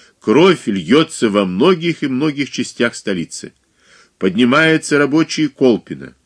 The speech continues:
Пролетариат вооружается и вооружает народ. Рабочие захватили, говорят, Сестрорецкий оружейный склад.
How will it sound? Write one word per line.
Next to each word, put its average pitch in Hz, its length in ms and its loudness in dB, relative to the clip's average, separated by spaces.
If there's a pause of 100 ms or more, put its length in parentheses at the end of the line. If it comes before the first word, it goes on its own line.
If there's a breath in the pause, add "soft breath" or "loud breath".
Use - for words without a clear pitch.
(400 soft breath)
Пролетариат 104 640 0
вооружается 139 960 2
и 123 200 -2
вооружает 120 640 0
народ. 98 400 -4 (600 soft breath)
Рабочие 156 600 2
захватили, 143 580 0
говорят, 139 420 2
Сестрорецкий 135 960 0
оружейный 120 600 -2
склад. - 480 -6